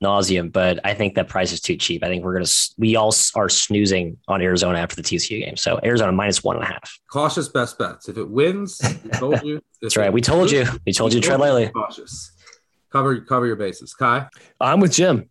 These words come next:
Speaker 3: Texas Tech minus one. Uh, I, I think they get it done against Duke. Love the short spread.
Speaker 2: Uh, I'm gonna go, I'm gonna throw two out there, and just because w-, why not torture yourself all Thursday with, uh, two unders? Duke,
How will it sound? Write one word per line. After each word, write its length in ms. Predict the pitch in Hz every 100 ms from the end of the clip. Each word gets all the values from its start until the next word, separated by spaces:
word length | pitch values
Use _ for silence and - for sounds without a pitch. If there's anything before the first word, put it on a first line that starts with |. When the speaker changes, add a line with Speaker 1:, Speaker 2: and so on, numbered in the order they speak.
| -
Speaker 3:
Texas 280 | 139 131 -
Tech 180 | 143
minus 400 | 139 131 131 123
one. 320 | 113 120 104 - _
Uh, 60 | 127
I, 500 | 110 101 - 113 120
I 40 |
think 140 | 110 113
they 100 | 104
get 120 | 113
it 60 | 104
done 140 | 107
against 260 | 107 104 -
Duke. 280 | 113 104 - _ _ _ _
Love 180 | 120 113
the 100 | 92
short 220 | - 104
spread. 300 | - 92 92 - _ _ _ _
Speaker 2:
Uh, 220 | 117 123 120
I'm 120 | 165
gonna 120 | 226
go, 220 | 196 165 143
I'm 120 | 180
gonna 120 | 208
throw 200 | 190 156
two 280 | - 170 160
out 180 | 147 151
there, 480 | 147 143 135 - -
and 540 | 120 120 117 113 107 - _ _
just 160 | 120 -
because 440 | 117 113 95 -
w-, 220 | - 78 107
why 200 | 117 123
not 360 | 113 107 - _ _ -
torture 320 | 135 117 113
yourself 500 | 104 - 101 101 -
all 140 | 110
Thursday 720 | 98 104 101 92 95 95 87 _ _
with, 180 | 107 -
uh, 120 | 104
two 240 | - 165 110
unders? 560 | 113 101 95 90 - - _ _ _ _ _
Duke, 320 | 139 151 143